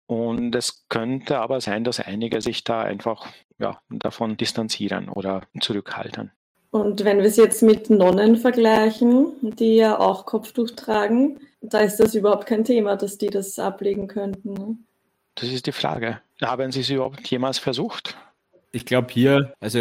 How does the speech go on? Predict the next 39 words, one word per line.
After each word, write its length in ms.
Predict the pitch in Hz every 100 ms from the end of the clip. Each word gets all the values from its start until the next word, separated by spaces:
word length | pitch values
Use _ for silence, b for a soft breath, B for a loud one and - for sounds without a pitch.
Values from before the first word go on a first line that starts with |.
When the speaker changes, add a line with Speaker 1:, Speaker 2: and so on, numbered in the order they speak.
| 110
Speaker 3:
mir 120 | 110
ist 100 | 110
kein 120 | - 104
einziger 360 | 104 - 113
Fall 260 | - 98 101
bekannt, 520 | 107 110 101 104 -
wo 100 | 104
es, 180 | 101 -
äh, 40 |
eine 520 | 71 107 104 104 107
Nonne 320 | 104 98 107 92
ohne 260 | 104 127
Kopftuch 640 | - 101 - - 113 104 -
gibt. 320 | 117 120 -
Die, 460 | 101 104 104 101 95
ich 160 | 107 -
denke, 380 | 101 110 117 110
die 160 | 113
haben 240 | 101 113 110
ihr 140 | 107
Gelübde 580 | 110 107 123 120 - 92
abgelegt 880 | 104 - 127 113 113 127 - _ 110
und, 520 | 113 113 113 120 117
und 300 | 110 113 107
leben 320 | 107 135 98
danach 480 | 101 98 87 92 -
und 160 | 104
akzeptieren 760 | 95 - - - 98 - 123 127
das. 400 | 95 90 92 -
Also 240 | 101 98 95
ich 180 | 95
glaub, 260 | - 98 -
das 120 | 104
ist, 380 | 107 - - -
ich 180 | _ 104
vermute 520 | - 104 107 131 120
mal, 180 | 107 107
für 180 | 104 113
viele 640 | - 117 113 117 113 113